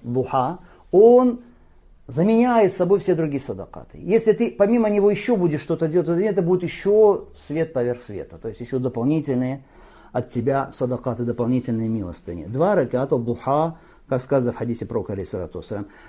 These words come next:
Этот хадис, где упоминается два раката духа, что они заменяют вот эти триста шестьдесят садака, вместо них они, этот хадис является доводом на что? Что все время делать духа, это является сунна.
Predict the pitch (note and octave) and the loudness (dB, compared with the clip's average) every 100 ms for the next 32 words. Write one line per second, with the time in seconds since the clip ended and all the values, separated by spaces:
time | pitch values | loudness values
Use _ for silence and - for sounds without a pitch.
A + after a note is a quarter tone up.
0 | - - A#3 D#3+ G3 A3 G#3 - - D3 | -8 -6 -6 -4 -2 4 4 2 -4 -8
1 | D3+ D3+ E3+ F3+ F3 F#3 F3 D#3+ D3 D#3+ | -6 0 2 4 2 -2 -2 -2 0 0
2 | D3+ D3 C#3 C3+ - D3 B2+ C#3+ C#3+ C3 | 0 -2 -2 -4 -2 -2 -2 -4 -2 -2
3 | C#3+ D3 E3+ D#3+ A#2+ A2 A#2 A#2 C#3 C3+ | -2 -2 -2 -4 -6 -8 -10 -8 -8 -8
4 | A#2 A#2+ B2 B2 D#3+ B2 F2 D#2+ - - | -12 -10 -6 -6 -4 -6 -8 -12 -16 -20
5 | _ - - - - - C#3 D#3 - - | _ -20 -20 -20 -20 -8 0 0 0 -2
6 | C3+ F#3 - - C3+ D#3+ G#3+ B3 - - | 2 2 2 -4 -4 0 2 0 -2 -16
7 | - - - - G3+ E3+ F3 A3+ B3 - | -20 -20 -6 -2 -2 -2 0 0 0 -4
8 | - - - - D3 G#3 G3+ E3 C#3 F3 | -16 -20 -10 -6 0 2 4 2 4 4
9 | F3+ D3+ C3 A#2 - F2 D#2 D#3+ C#3+ - | 4 2 0 -2 -8 -12 -2 -2 -2 -6
10 | - - - - - E3+ D#3+ F#3 F#3 C#3 | -20 -20 -20 -20 -6 -2 0 0 0 0
11 | B2 C#3+ C#3+ B2 A#2+ B2+ - C#3+ D#3 F#3 | 0 0 2 0 -2 -4 -2 -2 0 0
12 | - D3 C#3+ A#2+ A2+ A#2+ B2 B2 A2 - | 0 -2 -2 -2 -2 -2 -2 -4 -6 -14
13 | D2+ B1+ | -14 -14